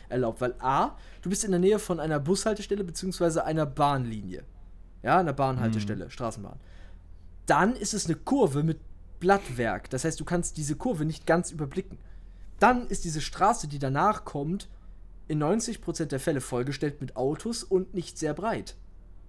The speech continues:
Speaker 1: Das heißt, die Faktoren, die er eigentlich überblicken müsste, weil ganz ehrlich, der fährt da nicht zum ersten Mal lang.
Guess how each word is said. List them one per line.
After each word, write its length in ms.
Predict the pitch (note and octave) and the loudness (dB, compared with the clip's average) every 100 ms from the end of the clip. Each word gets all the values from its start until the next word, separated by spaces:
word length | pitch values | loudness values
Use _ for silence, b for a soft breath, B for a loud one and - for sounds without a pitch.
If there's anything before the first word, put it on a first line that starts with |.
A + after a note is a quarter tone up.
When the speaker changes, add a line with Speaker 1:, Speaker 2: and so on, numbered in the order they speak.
| - - - - - - - | -16 -18 -18 -20 -18 -16 -10
Speaker 1:
Das 120 | - D3+ | -2 4
heißt, 200 | G#3 G3 | 4 2
die 80 | F#3 | -4
Faktoren, 640 | E3+ - D#4 G3 C3 G#2+ - - - - - - - - - - | -4 -2 2 2 0 -6 -12 -20 -18 -20 -20 -18 -18 -16 -16 -10
die 160 | G3 F3+ | -8 0
er 240 | D#3+ - | 2 2
eigentlich 320 | A3+ B3+ G#3 D#3 | 2 2 2 0
überblicken 340 | E3 C#4 F#3 | 0 0 -2
müsste, 300 | C#3+ - A#2+ | -2 -2 -2
weil 120 | B2+ | 0
ganz 280 | C3+ C#3+ - | 0 -2 -2
ehrlich, 360 | E3+ E3 F#3 - - - - - - - - - - | -2 0 -2 -6 -14 -14 -14 -16 -16 -16 -14 -10 -8
der 240 | C#3+ E3+ | 4 6
fährt 380 | D#3+ - F3 F3+ | 6 2 2 4
da 40 | D#3+ | 2
nicht 160 | D#3 | -2
zum 140 | - C#3 | -6 -6
ersten 420 | D3 C#3+ - C3 | -4 -4 -4 -6
Mal 220 | A2 F#2+ | -4 -4
lang. 240 | F#2 F2+ | -6 -8